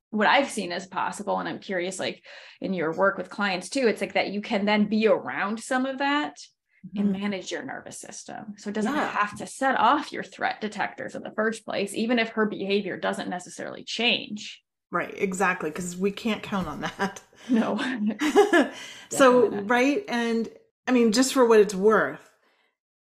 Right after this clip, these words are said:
Speaker 2: sometimes, like, my mom will send me an email and I'll see the email and I'll be like, <gasps> like, I catch
Speaker 1: Ah.
Speaker 2: myself, I feel that. Is that ever gonna go away? I don't know, but I'm okay with it now, 'cause it's like,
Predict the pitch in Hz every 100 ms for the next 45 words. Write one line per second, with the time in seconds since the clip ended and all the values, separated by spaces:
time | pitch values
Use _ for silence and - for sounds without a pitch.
0 | _ - - - 254 262 254 247 208 185
1 | 180 180 180 175 - _ _ - 185 170
2 | 180 180 190 202 214 196 202 190 185 -
3 | 185 196 208 190 160 160 - 196 185 -
4 | 190 202 196 170 175 170 175 165 392 -
5 | _ _ _ _ _ 202 190 - _ -
6 | 208 226 214 208 285 262 190 175 - 202
7 | - 294 311 226 160 - - _ _ _
8 | _ _ - 294 277 320 285 294 349 294
9 | 285 233 254 247 208 202 233 302 - 269
10 | 392 440 339 196 214 262 214 208 214 208
11 | - 339 349 208 147 - 165 - - 220
12 | 214 220 - 220 208